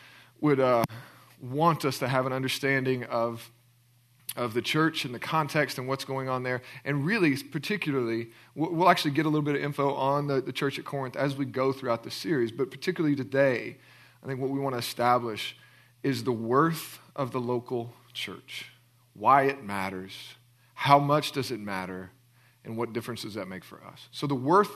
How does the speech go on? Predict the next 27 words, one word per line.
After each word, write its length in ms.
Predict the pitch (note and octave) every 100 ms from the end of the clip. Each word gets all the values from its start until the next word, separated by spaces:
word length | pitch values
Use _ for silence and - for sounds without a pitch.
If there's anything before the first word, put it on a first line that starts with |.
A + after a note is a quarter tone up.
| -
of 100 | D3
the 80 |
local 280 | C#3+ C#3 C3+
church. 260 | B2 B2+ -
So 160 | -
to 80 | F#3
get 220 | E3 B3+
started 280 | - B3+ B3
on 100 | G#3+
that, 80 | G3+
I 40 |
want 160 | G#3 A3
just 140 | B3+
to 120 | - E3+
ask 220 | F#3+ G3+
you 60 |
to 100 | G3
think 300 | F#3 - G#3
about, 320 | G3+ F3+ F3 - - D3+
when 180 | G#3 D#4+
was 100 | D4
the 80 |
first 360 | D4+ - A3+ -
time 260 | - G3 F#3+
that 100 | D#3+
you 160 | G3+
heard 400 | E3+ - G#3+ G#3+